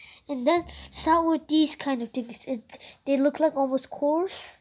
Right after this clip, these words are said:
And get four of them. And for the transparent yellows, get four.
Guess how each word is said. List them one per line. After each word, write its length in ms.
And 160
get 220
four 400
of 80
them. 220
And 180
for 140
the 80
transparent 560
yellows, 420
get 160
four. 380